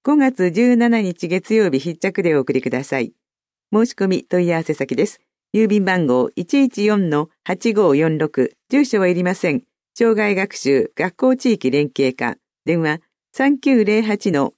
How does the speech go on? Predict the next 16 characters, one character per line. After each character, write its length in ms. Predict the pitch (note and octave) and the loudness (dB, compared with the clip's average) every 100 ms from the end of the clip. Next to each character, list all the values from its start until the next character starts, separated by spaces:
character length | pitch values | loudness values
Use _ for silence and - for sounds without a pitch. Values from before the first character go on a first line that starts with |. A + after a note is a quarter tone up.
| - | -2
九 200 | A3 G#3 | 0 2
三 320 | - F3 C3 | 0 -2 -2
二 140 | D#3 | -4
三 260 | D#3 E3+ C3 | -4 -4 -4
番 180 | A#2 A2 | -4 -2
で 120 | F3+ | -4
す。 140 | - _ _ _ _ _ _ _ _ _ _ _ _ _ _ _ _ _ _ _ | -6 _ _ _ _ _ _ _ _ _ _ _ _ _ _ _ _ _ _ _
北 260 | - - D#4+ | -10 -2 -2
区 220 | - G#3+ | 0 2
を 80 | D#3 | 4
も 120 | F#3 | 2
っ 40 | - | -2
と 200 | - A3+ | -2 -2
知 160 | F#3 | 0
ろ 300 | F#3 D3 | 2 2
う。 40 | - | 0